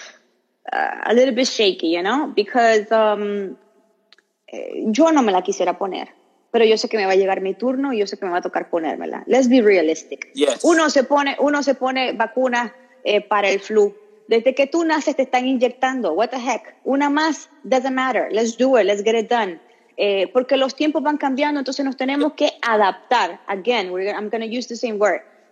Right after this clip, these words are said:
Speaker 1: Si ya vienen enfermedades nuevas, tenemos que adaptarnos a toda la medicina nueva que viene.
Speaker 2: Ujú.
Speaker 1: Porque si no, vamos a ser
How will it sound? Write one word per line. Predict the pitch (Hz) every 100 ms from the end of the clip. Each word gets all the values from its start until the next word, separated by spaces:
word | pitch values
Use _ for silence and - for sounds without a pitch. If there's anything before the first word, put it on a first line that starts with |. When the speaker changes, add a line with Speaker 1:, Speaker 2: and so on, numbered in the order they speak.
| _ -
Speaker 1:
Si | 220
ya | 214 277
vienen | 320 311 285
enfermedades | 254 247 220 226 254
nuevas, | 254 277 -
tenemos | 214 208 262
que | 294
adaptarnos | 269 220 - 214 240 254
a | 233
toda | 202 208
la | 240
medicina | 220 196 214 220
nueva | 208 214
que | 214
viene. | 160 147 277 349 - _ _ _ _
Speaker 2:
Ujú. | 123 120 147 -
Speaker 1:
Porque | 262 254
si | 247
no, | 214
vamos | 240 415 339 269
a |
ser | 254 226